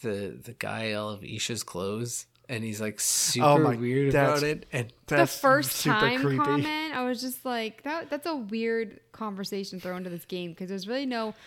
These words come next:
Speaker 2: Especially
Speaker 3: other
Speaker 2: too, since they're
Speaker 3: pervy
Speaker 2: sixteen.
Speaker 3: aspects. Yeah.
Speaker 1: Yeah, there's, there's not a lot of innuendo, and then all of a sudden there's just that. I went, "That's kinda weird. I don't know about that."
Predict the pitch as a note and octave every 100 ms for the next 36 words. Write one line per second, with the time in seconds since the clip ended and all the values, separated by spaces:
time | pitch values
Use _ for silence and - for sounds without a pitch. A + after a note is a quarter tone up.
0 | - G4+ - A#3 A3 E3+ E3+ - G#3+ -
1 | - C4+ C#4 C#3 D4+ D4+ D#4+ - - A#3+
2 | A#3+ G3+ F#3 F#3 C3+ C3 C3 - - -
3 | D3+ C3 C3 C3+ D#3 F#3 D3 B2 B2 A#2
4 | A2+ A#2 A2+ A2 A2 G2+ G2 F#2+ G#2+ A#2+
5 | D#3 C#3 - B2 A2 G#2+ G#2+ A2 G2 -
6 | G2 G2 F2 - - - G#2+ G2+ - -
7 | - F#3+ - G2+ F#2+ F2+ E2+ E2+ F2 A#2+
8 | D3+ C3+ _ _ _ _ _ _ _ _
9 | _ - - - A2+ B2 F#2+ F#2 F#2 F#2+
10 | G2+ G2+ B2 G#2+ C3+ D#3+ -